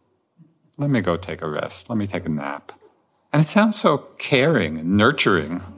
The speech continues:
<laughs> Yeah, I really should do that. <laughs> This little nap is be just right now.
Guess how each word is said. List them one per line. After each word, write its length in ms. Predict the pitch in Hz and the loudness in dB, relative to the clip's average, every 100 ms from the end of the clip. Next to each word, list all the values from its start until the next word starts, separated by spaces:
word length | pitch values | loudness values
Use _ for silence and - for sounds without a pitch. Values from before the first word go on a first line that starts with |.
| - - - | -20 -20 -20
<laughs> 880 | - - - - - - - - - - - - - - - _ _ _ _ _ _ _ _ _ - | -16 -14 -10 -10 -10 -14 -12 -6 -6 -8 -18 -20 -20 -20 -20 _ _ _ _ _ _ _ _ _ 0
Yeah, 200 | 90 76 | 4 4
I 80 | |
really 260 | 85 90 80 | 4 2 0
should 280 | - 82 - | -2 -4 -2
do 80 | 85 | 4
that. 540 | - 90 87 82 - _ _ _ _ _ - - | 4 2 -4 -10 -12 _ _ _ _ _ -16 -10
<laughs> 100 | - _ _ _ _ _ _ _ _ 113 | -10 _ _ _ _ _ _ _ _ -18
This 180 | 104 | -10
little 220 | 92 82 82 | -6 -4 -2
nap 340 | 80 78 - | -2 -2 -4
is 140 | 73 | -14
be 160 | 73 82 | -10 -12
just 560 | - - 90 85 - - | -4 0 2 2 -2 -4
right 340 | - - - | -4 -4 -6
now. 440 | - 82 - - | -6 -6 -8 -14